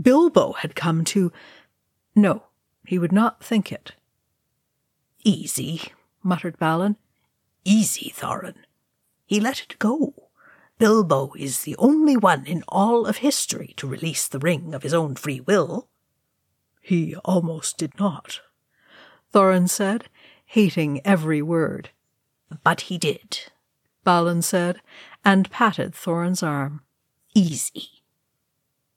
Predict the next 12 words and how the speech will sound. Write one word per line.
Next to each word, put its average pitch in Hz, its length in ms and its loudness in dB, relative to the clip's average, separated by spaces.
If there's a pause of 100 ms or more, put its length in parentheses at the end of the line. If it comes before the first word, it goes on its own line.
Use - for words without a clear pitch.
(160)
"It's - 240 -2
a - 60 -2
pity 226 560 2
Bilbo 226 320 6
didn't 220 260 2
kill 262 220 6
him 156 180 0
when 165 140 2
he 165 60 0
had 180 180 2
the 196 60 4 (120)
chance," 143 480 -2